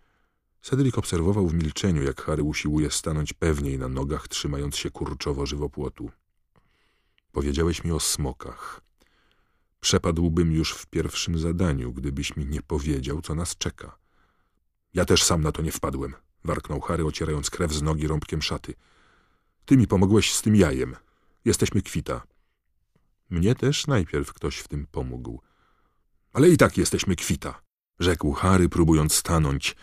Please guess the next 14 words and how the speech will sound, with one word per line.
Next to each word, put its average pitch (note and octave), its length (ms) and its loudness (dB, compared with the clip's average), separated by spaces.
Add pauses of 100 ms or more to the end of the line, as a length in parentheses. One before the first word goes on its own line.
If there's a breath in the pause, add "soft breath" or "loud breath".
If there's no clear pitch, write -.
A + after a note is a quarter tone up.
(280 loud breath)
na E2+ 100 2
zranionej D2+ 540 2
nodze, D2+ 400 2
ale D#2 420 4 (520 loud breath)
aż D2+ 260 -2
syknął D2 640 2
z C2+ 140 -2
bólu. C#2+ 420 -2 (540 soft breath)
Musiał D#2 380 0
ją C#2 140 0
sobie C#2+ 220 -2
zwichnąć C#2+ 460 -6
w - 100 -12
kostce, - 500 -6